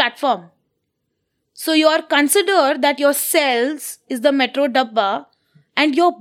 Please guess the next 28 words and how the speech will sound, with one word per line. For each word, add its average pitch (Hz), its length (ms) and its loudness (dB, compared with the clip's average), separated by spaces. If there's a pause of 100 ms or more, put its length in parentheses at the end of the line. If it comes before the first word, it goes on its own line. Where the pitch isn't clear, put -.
blood 311 380 2 (760)
which 269 160 -4
is 262 80 -2 (320)
in 349 160 0
circulating 349 600 0
in 302 80 -2
the 294 100 0
system, 262 420 -4 (1120)
that 349 240 0 (140)
blood 330 320 4 (140)
is 254 120 -2
your 330 100 2 (120)
platform. 349 560 -2 (720)
So 349 60 0
now 311 340 4
there 381 140 2
is 320 140 -4
no 349 180 4
space 359 420 0
for 370 80 4 (100)
any 339 220 -2
of 320 100 -2
the 370 120 0
metros 320 360 -2
to 339 140 -6
take 403 240 0
you. 320 100 0 (440)
So 330 80 2